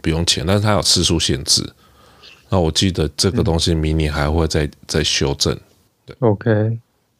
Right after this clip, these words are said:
Speaker 2: 就小额转账它是不用手续费的。
Speaker 1: 小额转账的部分它是免手续费的，没有错。然后现在查到一个十二月初的新闻是，明年会再降嘛，就像，呃，原本的五元会调降成三元。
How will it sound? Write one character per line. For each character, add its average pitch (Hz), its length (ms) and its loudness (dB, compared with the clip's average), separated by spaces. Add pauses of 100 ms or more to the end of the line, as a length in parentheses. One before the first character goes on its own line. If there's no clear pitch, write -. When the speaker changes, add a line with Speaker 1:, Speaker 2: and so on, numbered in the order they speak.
(180)
Speaker 2:
就 127 160 2
小 113 240 2
额 113 200 4
转 113 280 -2
账 110 280 -2
它 117 120 -4
是 117 160 2
不 85 100 2
用 - 20 0
手 - 0 -
续 113 60 2
费 107 60 4
的。 - 20 0
Speaker 1:
小 - 0 -
额 - 20 0
转 - 20 0
账 80 100 2
的 80 80 4
部 82 120 0
分 82 140 0
它 80 100 2
是 82 140 2
免 73 180 -2
手 - 140 -4
续 73 140 -4
费 - 200 -2
的， - 120 -8
没 67 100 -2
有 - 80 -2
错。 - 300 -6 (560)
然 80 180 0
后 92 340 2
现 92 160 0
在 92 120 2
查 - 180 -2
到 85 100 2
一 85 60 0
个 85 100 0
十 - 220 0
二 85 100 2
月 87 260 2
初 - 300 -4
的 78 140 -4
新 76 300 -2
闻 60 180 -4
是， 71 320 0 (640)
明 90 200 2
年 90 140 2
会 82 80 2
再 85 140 2
降 80 260 0
嘛， - 220 -6
就 85 180 0
像， 80 300 0
呃， 65 420 -4 (140)
原 87 200 2
本 80 160 0
的 71 260 0
五 71 200 0
元 67 180 0
会 80 120 0
调 73 180 -2
降 82 160 0
成 64 160 -4
三 - 260 0
元。 - 220 -6